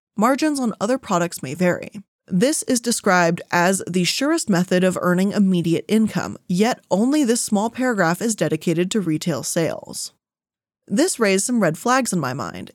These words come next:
If retail sales is the surest way to earn, then why have I never seen usana products offered for retail sale? Why did my friend and his sponsor try to recruit me rather than sell me some products?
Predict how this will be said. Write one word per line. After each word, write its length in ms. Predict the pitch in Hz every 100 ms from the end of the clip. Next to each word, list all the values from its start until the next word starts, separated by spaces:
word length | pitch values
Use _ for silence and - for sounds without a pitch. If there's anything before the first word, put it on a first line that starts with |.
| _
If 220 | 202 208
retail 380 | 269 330 311 226
sales 480 | - 220 196 170 -
is 180 | 185 170
the 100 | 170
surest 400 | - 190 190 -
way 140 | 170
to 180 | 180 -
earn, 360 | 247 214 185 - -
then 360 | 190 202 190
why 380 | 175 240 254 220
have 180 | 208 190
I 100 | 185
never 320 | 175 175 233
seen 220 | 233 214
usana 360 | 180 - 160 160
products 440 | - 190 190 - -
offered 400 | 160 - 190 202
for 200 | 277 233
retail 480 | 165 156 180 131
sale? 540 | - - 202 - - 202 _ _ _ _
Why 260 | 170 190 208
did 140 | 220
my 180 | 196 180
friend 340 | - 254 240
and 220 | - 170 185
his 160 | 165
sponsor 500 | - 247 277 226 202
try 240 | - 214 185
to 140 | 202
recruit 520 | 190 185 - 320 -
me 280 | 202 180 180
rather 380 | 175 160 160 202
than 160 | 254 254
sell 240 | - 156
me 140 | 151
some 200 | 156 156
products? 640 | - 208 220 - - - -